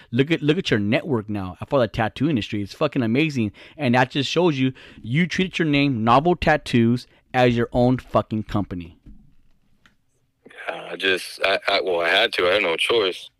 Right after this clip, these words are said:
Speaker 2: I just stayed in my lane, and that's all I can do. I stayed in my lane, but shit, the pavement on that shit, man, I'm, I paved my own. Like, I just,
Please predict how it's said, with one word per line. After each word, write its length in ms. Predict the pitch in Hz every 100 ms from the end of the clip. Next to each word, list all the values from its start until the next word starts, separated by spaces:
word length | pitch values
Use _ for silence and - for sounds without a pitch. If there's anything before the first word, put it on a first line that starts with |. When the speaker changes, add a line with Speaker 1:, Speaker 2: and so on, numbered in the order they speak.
| _ _ _ _ -
Speaker 2:
I 80 |
just 180 | 113 143
stayed 220 | - 139
in 80 | 135
my 120 | 127
lane, 420 | 117 127 120 95 90
and 140 | 92
that's 160 | 101 - -
all 180 | 104 101
I 100 | 95
can 300 | - 101 92
do. 260 | 85 82 82 - 92
I 80 |
stayed 280 | 90 110 107
in 80 | 104
my 120 | 98
lane, 360 | 95 101 107 92
but 260 | 90 87 -
shit, 480 | - - 87 82 - - - _ - _ -
the 80 | -
pavement 420 | 117 113 113 110
on 160 | 107
that 200 | 110 113
shit, 320 | - - 92 90
man, 140 | 92
I'm, 140 | 101 98 95
I 120 | 101
paved 320 | - 104 92
my 100 | 90
own. 440 | 90 98 92 90 - _ _ _ -
Like, 160 | 90
I 80 | 101
just, 340 | 110 104 -